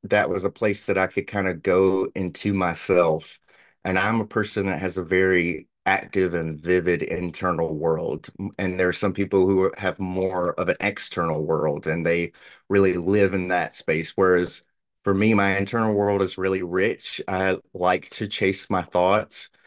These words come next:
You know, obviously being on this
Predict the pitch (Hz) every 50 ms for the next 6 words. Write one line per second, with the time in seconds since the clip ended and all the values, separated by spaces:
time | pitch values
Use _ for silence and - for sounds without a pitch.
0 | _ _ _ _ _ - 110 107 101 95 92 87 90 90 90 - _ _ _ _
1 | _ _ _ _ _ _ _ _ _ _ _ _ _ _ _ _ _ _ _ _
2 | _ _ _ _ _ _ - - - _ - - - 110 110 101 104 - - 117
3 | 104 95 101 107 107 107 101 98 98 98 95 - -